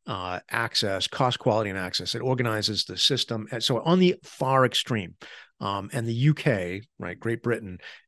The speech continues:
uh, is pretty far, uh, toward, for its, for its healthcare, uh, delivery system is pretty highly socialized, right? They have a National Health Service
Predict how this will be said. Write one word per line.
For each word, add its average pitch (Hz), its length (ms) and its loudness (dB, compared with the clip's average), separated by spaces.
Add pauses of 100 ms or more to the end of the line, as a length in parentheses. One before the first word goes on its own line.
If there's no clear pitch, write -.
(120)
uh, 92 340 -6
is 117 280 0
pretty 135 340 4
far, 101 600 -2 (340)
uh, 98 380 -4 (400)
toward, 107 540 2
for 101 220 0
its, - 140 -14 (100)
for - 240 4
its - 140 2
healthcare, 104 500 2 (380)
uh, 98 200 -6
delivery 101 560 -4
system 95 520 -2
is 143 180 0 (160)
pretty 143 320 4
highly 120 400 2
socialized, 101 760 -4 (380)
right? - 180 -6
They 107 120 -2
have 107 180 -2
a 101 80 -2
National 107 500 0
Health 120 260 -2
Service 180 600 2